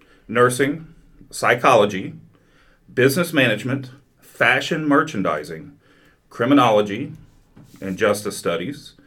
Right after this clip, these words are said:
biological sciences, communication studies, early childhood education, and computer science. It has one of the top-ranked schools of fashion design and merchandising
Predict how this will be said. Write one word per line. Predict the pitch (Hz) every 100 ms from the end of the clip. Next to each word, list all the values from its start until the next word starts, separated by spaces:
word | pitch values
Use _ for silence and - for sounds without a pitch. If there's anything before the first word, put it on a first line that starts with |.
| _ _ _
biological | 104 120 139 143 143
sciences, | 160 120 113 101 127 131 - - _ -
communication | - 117 139 131 127 120
studies, | 98 98 98 95 - - - _ - -
early | 95 117
childhood | 120 113 117 110
education, | 104 - 113 127 160 165 - - - _ _
and | 104 107
computer | 107 101 117 107
science. | 104 123 101 - - - _ _ _ _ _ _
It | 117
has | 123 117 117
one | 98 123 143
of | 110
the | 98
top-ranked | - 120 147 117 113 -
schools | - 117 127
of | 120 95
fashion | 113 117 117 117
design | 104 110 117 120
and | 98 101
merchandising | 98 120 123 101 98 92 90 -